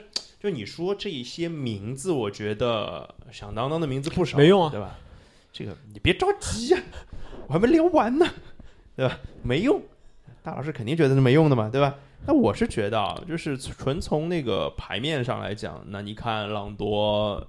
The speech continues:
Speaker 1: 考辛斯和浓眉，毕竟当年在鹈鹕也打得不错嘛，
Speaker 2: 啊，是。
Speaker 1: 对吧？的确是打得不错的。我之前看一新闻很，很好笑，说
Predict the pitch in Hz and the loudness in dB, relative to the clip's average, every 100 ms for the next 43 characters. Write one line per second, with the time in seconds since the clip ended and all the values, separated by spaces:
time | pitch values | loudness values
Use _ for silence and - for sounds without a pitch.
0 | - - 104 107 107 - 107 117 92 104 | -14 -12 -10 -8 -8 -8 -6 -6 -6 -8
1 | 107 107 104 107 - 123 120 120 127 131 | -8 -6 -8 -8 -8 -8 -6 -4 -2 -2
2 | 131 131 - 123 143 147 113 117 131 208 | -2 -2 -2 -2 2 2 0 -2 2 4
3 | 180 143 131 127 139 127 160 113 107 135 | 8 8 6 4 2 6 8 6 2 -4
4 | 165 175 120 107 107 147 127 - 165 131 | 0 0 0 -2 -2 0 0 -2 -2 0
5 | 143 226 311 302 185 190 202 - 151 113 | 0 0 0 0 0 -2 -6 -4 -2 0
6 | 117 107 139 | 0 0 0